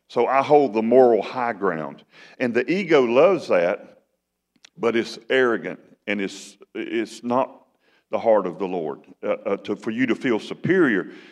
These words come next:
because you haven't done those things. And, and what I call that is, uh, you know, we always say in the South, uh, a lot of us, uh, we'll say, "She acted," or, "He acted ugly."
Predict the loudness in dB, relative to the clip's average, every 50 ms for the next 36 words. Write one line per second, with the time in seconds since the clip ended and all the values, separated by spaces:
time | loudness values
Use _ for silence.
0 | _ -20 -10 -2 0 0 0 0 0 2 2 2 2 2 0 -4 -4 -4 0 2
1 | 2 2 2 0 -2 -2 -4 -4 -4 -8 -10 -8 -8 -8 -8 -8 -14 -20 -20 -20
2 | _ _ -20 -20 -20 _ -10 -8 -6 -6 -6 -4 -4 -4 -4 -4 -2 2 2 4
3 | 4 4 2 0 2 4 4 4 4 4 4 4 4 4 2 0 -4 -6 -8 -6
4 | 0 4 4 4 4 4 0 -2 -4 -2 0 2 4 6 6 6 6 4 2 0
5 | 0 2 0 0 0 0 -4 -4 -6 -2 2 2 4 4 4 0 -2 -4 -10 -20
6 | -20 -20 -20 _ _ _ _ _ _ -4 -2 0 2 2 0 -2 -4 -8 -16 -18
7 | -16 -14 -12 -8 -2 2 4 6 6 6 4 2 0 -4 -6 -8 -12 -20 _ _
8 | _ _ _ _ _ -6 -2 -2 -2 0 0 0 0 0 2 0 0 0 0 -2
9 | -6 -8 -6 -4 0 2 2 2 0 -2 -6 -6 -4 -4 -2 -2 -2 0 0 2
10 | 4 4 4 4 2 0 -2 -6 -8 -6 -4 -2 0 2 2 2 0 -2 -4 -10
11 | -10 -10 -12